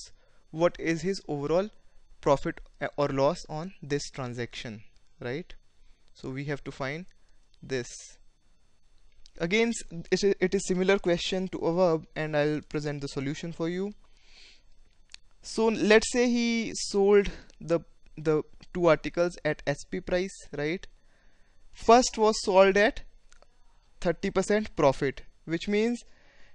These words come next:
the S P one would be one point three, right? Second was sold at thirty percent loss, which means S P two would be point seven,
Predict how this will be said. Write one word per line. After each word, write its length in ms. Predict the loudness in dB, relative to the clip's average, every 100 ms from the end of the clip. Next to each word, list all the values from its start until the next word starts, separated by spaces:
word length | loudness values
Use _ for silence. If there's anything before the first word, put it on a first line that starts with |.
| -20 -20 -2
the 280 | 6 6 6 4
S 140 | 4 2 -2
P 180 | 2 4
one 280 | 4 4
would 180 | 2 0
be 160 | -2 0
one 220 | 0 0
point 260 | -2 -2 -4
three, 420 | -4 -4 -4 -8 _ _ -6
right? 380 | -2 -2 -4 -8 -18 -20 -20 _
Second 400 | 0 0 2 2
was 200 | 4 2 2
sold 280 | 2 4 6
at 300 | 4 2 -6 -16 -20 _ -20 -20 -20 -20 -20 -20 -20 -20 _ _
thirty 320 | -2 -2 0 -2
percent 360 | -2 -4 -2
loss, 340 | 2 4 4 2 -6 -10
which 220 | -8 -4
means 320 | -2 -2 -2 0
S 200 | -2 -2
P 160 | -6
two 160 | -2 -2
would 280 | 0 -2 -2
be 240 | -4 -4 -10 -20 -20 -20 -12
point 340 | -6 -4 -4 -8
seven, 480 | -6 -6 -6 -8